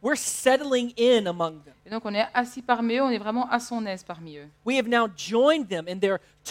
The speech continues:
Speaker 1: total op-, uh, opposition to the way that God prescribes to us.
Speaker 2: Et donc, maintenant, nous sommes joints à eux dans leur, euh, euh, opposition, euh, aux, aux voies de Dieu.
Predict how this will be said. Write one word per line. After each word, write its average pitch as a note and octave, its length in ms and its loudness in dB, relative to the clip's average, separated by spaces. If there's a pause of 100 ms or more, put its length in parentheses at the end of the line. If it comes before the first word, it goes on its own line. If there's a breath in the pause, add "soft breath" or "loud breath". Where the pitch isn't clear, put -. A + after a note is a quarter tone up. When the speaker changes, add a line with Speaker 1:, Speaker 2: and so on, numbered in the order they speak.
(140)
Speaker 1:
total A3+ 600 4
op-, G#3+ 280 2
uh, F#3+ 220 2
opposition A3+ 840 -4 (200)
to C4 220 -6
the A#3 180 -8
way A3+ 360 4 (160 soft breath)
that A#3 180 -2
God G#3+ 380 0 (180 soft breath)
prescribes B3 600 -2
to G3+ 180 -6
us. - 420 -14
Speaker 2:
Et G3+ 60 -2
donc, G3+ 100 0
maintenant, A3 240 -6
nous B3+ 140 -2
sommes A#3+ 360 -2
joints A#3+ 380 -2
à G#3+ 360 0
eux A#3+ 260 -4 (220 loud breath)
dans G#3+ 180 -2
leur, A3 400 -4
euh, A#3+ 260 -2
euh, G3 220 -8
opposition, A#3+ 920 -6
euh, G3 280 -4
aux, G#3 240 -4
aux G#3 40 0
voies G3+ 240 0
de G#3 140 -8
Dieu. E3 300 -18